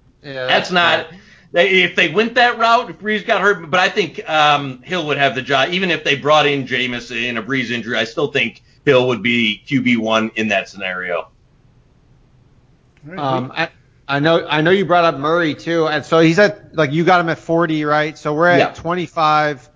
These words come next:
Speaker 2: Like, he's down to twenty-five to one, um, in, in most spots is what I'm seeing. So, like, are you still on him there, or is that too much? At this point now, he has, like, the eighth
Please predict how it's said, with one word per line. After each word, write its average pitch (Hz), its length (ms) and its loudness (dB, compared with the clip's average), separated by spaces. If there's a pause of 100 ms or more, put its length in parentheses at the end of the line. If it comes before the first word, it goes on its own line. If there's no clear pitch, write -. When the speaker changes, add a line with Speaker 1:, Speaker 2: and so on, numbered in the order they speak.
(340)
Speaker 2:
Like, 143 120 -6
he's 165 140 -2
down 185 180 2
to 170 80 -4
twenty-five 170 680 -4
to 139 80 -10
one, 127 480 -8 (100)
um, 127 380 -6
in, 131 180 -6
in 143 220 0
most 139 240 2
spots 143 460 2
is 120 120 -10
what 131 140 0
I'm 131 160 -2
seeing. 127 260 -8
So, 135 140 -4
like, 135 220 -2 (480)
are 143 120 2
you 147 140 0
still 147 300 0
on 139 200 2
him 135 180 -4
there, 160 420 4
or 131 180 2
is 123 80 -2
that 139 220 0
too 143 160 -8
much? 139 360 -4
At 131 60 -6
this 147 160 -4
point 160 240 0
now, 151 160 2
he 147 80 2
has, 143 180 2
like, 131 140 -4
the 143 80 -8
eighth 139 320 -2